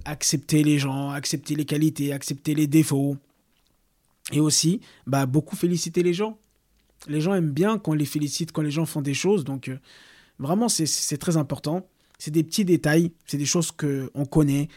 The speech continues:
euh, mais qu'on néglige de temps à autre. Et comme je dis toujours, le rappel, je le fais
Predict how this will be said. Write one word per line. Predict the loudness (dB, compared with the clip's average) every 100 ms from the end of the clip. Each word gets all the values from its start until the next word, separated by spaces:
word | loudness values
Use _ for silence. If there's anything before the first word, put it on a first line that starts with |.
| -20 -20 _ _ -12
euh, | -8 -6 -6 -10 -12 -10
mais | -4 -2
qu'on | 4 4
néglige | 4 4 4 4 2 -8
de | -8 -4
temps | -2 -2
à | 0
autre. | 2 2
Et | 0
comme | 0 0
je | 2
dis | 2 2
toujours, | 4 4 6 4 4 2 -2 -4
le | -2
rappel, | 0 -2 0 2
je | 0
le | -2 -2
fais | 0 0